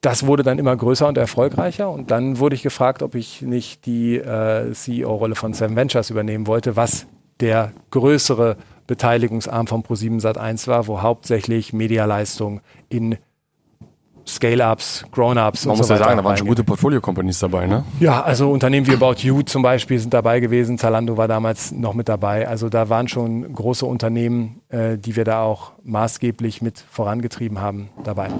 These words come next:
Speaker 1: Genau, das hab ich dann gemacht. Ähm, war dann auch acht Jahre in Summe bei Pro sieben Sat eins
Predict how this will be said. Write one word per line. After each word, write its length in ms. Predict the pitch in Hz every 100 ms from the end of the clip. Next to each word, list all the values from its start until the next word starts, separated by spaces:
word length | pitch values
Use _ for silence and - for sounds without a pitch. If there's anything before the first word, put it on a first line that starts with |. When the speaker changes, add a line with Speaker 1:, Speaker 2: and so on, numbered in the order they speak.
| -
Speaker 1:
Genau, 220 | 165 123
das 160 | 101 117
hab 100 | 131
ich 80 | -
dann 140 | 123
gemacht. 380 | 113 143 - - - _ _ _ _ - -
Ähm, 400 | 135 131 127 120
war 100 | 127
dann 140 | 127
auch 160 | 123 117
acht 240 | 120 -
Jahre 380 | 123 117 113 123
in 140 | 135
Summe 220 | 123 131
bei 220 | 117 117 120
Pro 160 | -
sieben 220 | 110 120
Sat 140 | 117 -
eins 460 | 113 135 208 -